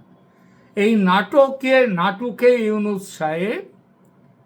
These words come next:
তিনি এবার ভয় পেয়েছেন। এবং আমার দৃঢ় বিশ্বাস,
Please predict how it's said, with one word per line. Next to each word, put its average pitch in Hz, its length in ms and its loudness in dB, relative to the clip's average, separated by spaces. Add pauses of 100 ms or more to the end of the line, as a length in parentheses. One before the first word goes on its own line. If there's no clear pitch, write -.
(280)
তিনি 175 240 -4
এবার 175 380 -6
ভয় 160 340 -6
পেয়েছেন। 196 360 -2
এবং 240 220 0
আমার 247 360 2
দৃঢ় 262 240 0
বিশ্বাস, 196 680 -8